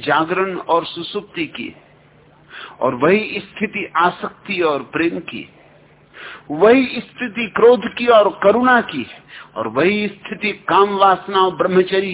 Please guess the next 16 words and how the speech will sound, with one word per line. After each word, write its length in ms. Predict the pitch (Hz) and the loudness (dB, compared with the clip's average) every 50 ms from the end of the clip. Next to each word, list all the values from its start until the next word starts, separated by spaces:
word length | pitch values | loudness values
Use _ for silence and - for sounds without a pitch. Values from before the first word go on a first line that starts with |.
| 156 | -10
की। 240 | - - 117 95 - - _ _ _ _ _ _ _ _ _ _ _ _ _ _ _ - _ - - - - - - _ _ - 143 | -12 -12 -12 -14 -14 -18 _ _ _ _ _ _ _ _ _ _ _ _ _ _ _ -20 _ -20 -20 -20 -20 -20 -20 _ _ -18 -8
जो 220 | 131 139 185 226 220 | -2 2 2 2 4
तुम्हें 300 | - 254 240 247 262 240 | 2 2 2 4 2 2
विपरीत 480 | 196 180 226 202 - 233 240 285 285 262 214 | 0 -2 -4 -4 -4 -4 -2 -2 -2 -2 -2
दिखाई 380 | 220 247 - - 208 220 214 - | -4 -4 -2 0 2 2 2 2
पड़ते, 420 | - 202 165 160 - - 143 107 - - _ _ _ _ _ _ _ - _ _ - | 0 0 0 0 -2 -8 -10 -10 -10 -14 _ _ _ _ _ _ _ -20 _ _ -8
वे 140 | 131 156 190 190 | -2 0 0 0
विपरीत 480 | 165 190 208 202 - 214 226 254 247 185 151 | 0 -2 -4 -4 -4 -4 -2 -2 -4 -4 -2
दिखाई 480 | 156 170 160 - 180 196 214 226 233 220 | -2 -2 -2 0 2 2 2 2 2 0
ही 120 | 214 277 285 | 2 0 2
पड़ते, 360 | 277 247 220 202 196 - 165 135 - - - - _ _ _ _ _ _ _ - | 4 2 2 2 0 -4 -6 -8 -8 -10 -14 -20 _ _ _ _ _ _ _ -10
लेकिन 340 | 151 147 147 - 165 156 135 | -8 -8 -6 -2 -2 -2 -2
भीतर 360 | 113 131 160 160 - 190 185 175 | -2 -4 -6 -6 -4 -4 -4 -4
से 160 | - 185 180 | -4 -6 -6
जुड़े। 340 | 165 143 143 185 214 220 196 139 - - - - _ _ _ _ _ _ _ _ _ _ _ _ _ _ _ _ _ _ _ _ _ _ _ _ _ _ _ _ _ _ _ _ _ _ _ _ _ _ _ _ _ _ _ _ _ _ _ _ _ _ _ _ _ _ _ _ _ 147 _ _ _ _ _ 147 _ _ _ _ _ _ _ _ _ _ _ _ _ _ _ _ _ _ _ _ _ _ _ _ _ - | -4 -2 0 2 4 4 4 2 0 -8 -20 -20 _ _ _ _ _ _ _ _ _ _ _ _ _ _ _ _ _ _ _ _ _ _ _ _ _ _ _ _ _ _ _ _ _ _ _ _ _ _ _ _ _ _ _ _ _ _ _ _ _ _ _ _ _ _ _ _ _ _ _ _ _ _ _ _ _ _ _ _ _ _ _ _ _ _ _ _ _ _ _ _ _ _ _ _ _ _ _ _ _ -8
और 260 | - 104 110 107 | -6 -6 -6 -6